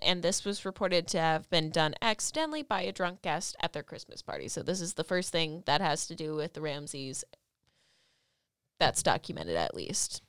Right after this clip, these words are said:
not including, like, all the media about John's company.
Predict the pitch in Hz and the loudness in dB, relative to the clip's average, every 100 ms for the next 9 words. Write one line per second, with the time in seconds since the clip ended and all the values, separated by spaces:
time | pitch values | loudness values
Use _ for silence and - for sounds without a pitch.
0 | - 196 185 180 208 170 160 151 165 170 | 4 6 6 4 0 -2 0 -2 4 2
1 | 180 175 170 156 156 147 151 143 123 _ | 2 0 0 0 0 2 2 2 0 _
2 | - 196 170 151 - 170 139 - 76 71 | -6 6 6 6 0 -2 -2 -4 -6 -6